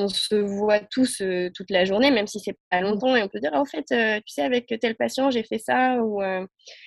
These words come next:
Speaker 1: et, et c'est vrai que l'information, elle circule bien. Et puis aussi, p-, avec notre logiciel commun, on peut s'adresser des petits, heu, post-it,
Speaker 2: D'accord.
Speaker 1: heu, vraiment pour, heu,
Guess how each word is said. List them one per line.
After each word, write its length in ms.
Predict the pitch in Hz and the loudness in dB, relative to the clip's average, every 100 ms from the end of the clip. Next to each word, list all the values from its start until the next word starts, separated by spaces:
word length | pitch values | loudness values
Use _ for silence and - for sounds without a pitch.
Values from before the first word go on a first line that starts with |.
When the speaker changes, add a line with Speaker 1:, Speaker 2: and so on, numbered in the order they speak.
| - - | -20 -8
Speaker 1:
et, 420 | - 190 185 180 185 | 2 4 4 4 0
et 40 | |
c'est 160 | 185 190 | -2 -2
vrai 180 | 208 | -2
que 60 | 220 | 0
l'information, 500 | 180 190 190 208 247 | -4 -2 -2 -2 -2
elle 120 | 214 | -4
circule 420 | - 190 - 196 185 | -6 -12 -8 -6 0
bien. 320 | 208 269 - | 2 2 0
Et 120 | 202 | -4
puis 320 | 185 - 202 196 | -6 -6 0 0
aussi, 340 | 196 - 247 | 0 0 0
p-, 100 | 233 | 2
avec 300 | 196 196 196 | 2 0 0
notre 200 | 196 190 | -4 -2
logiciel 640 | 196 196 185 - - 196 190 | -4 -4 -8 -14 -4 -4 -2
commun, 420 | 214 202 208 226 | -2 0 2 4
on 120 | 226 | 4
peut 120 | 208 | 0
s'adresser 460 | 196 185 190 190 214 | -2 -2 -2 -4 -4
des 140 | 196 180 | -4 -6
petits, 320 | - 190 190 | -8 -4 -2
heu, 340 | 175 170 170 - | 0 -2 -4 0
post-it, 560 | 233 - 254 285 - 180 - - 196 185 | 0 2 -2 -2 -2 -4 -6 -20 -10 -2
Speaker 2:
D'accord. 340 | 180 170 165 165 | 0 2 0 -2
Speaker 1:
heu, 40 | 170 | 0
vraiment 280 | 180 214 | 2 2
pour, 240 | 233 190 180 | 2 2 2
heu, 240 | 175 175 | 2 -2